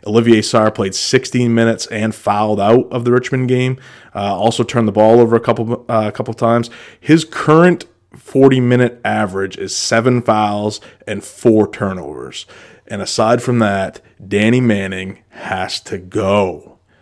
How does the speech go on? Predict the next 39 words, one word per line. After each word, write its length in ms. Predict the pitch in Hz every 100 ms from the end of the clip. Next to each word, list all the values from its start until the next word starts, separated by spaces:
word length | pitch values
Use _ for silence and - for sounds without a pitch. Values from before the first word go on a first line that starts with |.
| _ _ _
at 200 | 104 -
the 100 | 107
end 140 | 98
of 40 | 95
the 100 | 98
season. 420 | 95 90 - - _ _
Not 200 | 107 120
right 160 | 143
now. 260 | 135 127 120
You 120 | 113
don't 180 | 120 113
fire 400 | - 107 107 101
him 100 | 101
midseason. 460 | 98 - 98 98 98
He 80 |
doesn't 220 | 104 101 95
deserve 280 | 107 98 101
that. 280 | 98 87 - -
No 160 | 117 117
college 360 | 120 113 104 -
coach 180 | 107
deserves 460 | - 98 101 98 92
that. 240 | 101 98 - -
They 140 | 131
ain't 100 | 131
out 100 | 127
there 120 | 120 113
trying 360 | - 110 123
to 80 | 131
lose, 460 | 139 127 107 101 - - -
but 120 | 98
he 120 | 104
is 120 | 98
clearly 420 | - 117 110 110
ineffective, 680 | 113 107 - 101 - 101 95
even 400 | 117 113 113 107
with 220 | 104 110 101
high-end 680 | - 101 101 104 101 101
talent. 500 | - 101 92 90 -